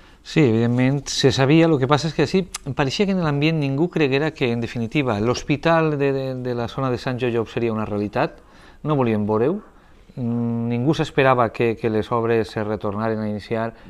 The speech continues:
i que s'acabara. Per això, fins i tot, tot i que tots som conscients de que moure un hospital d'eixes característiques comportarà un,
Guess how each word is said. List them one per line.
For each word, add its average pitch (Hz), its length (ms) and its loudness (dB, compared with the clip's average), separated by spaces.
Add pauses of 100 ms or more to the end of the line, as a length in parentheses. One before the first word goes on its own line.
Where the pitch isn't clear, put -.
i 113 100 -4
que 107 160 -4
s'acabara. 107 640 -2 (400)
Per 113 80 0
això, 110 160 -2 (160)
fins 123 240 -4
i 123 80 -2
tot, 143 300 2 (180)
tot 110 160 -4
i 113 80 0
que 113 160 0
tots 123 160 -4
som 143 120 -6
conscients 135 280 -2
de 123 80 -2
que 120 140 0 (260)
moure 131 240 2
un 127 80 -2
hospital 120 480 -2
d'eixes 117 240 -6
característiques 113 800 -4 (260)
comportarà 131 560 2
un, 139 300 2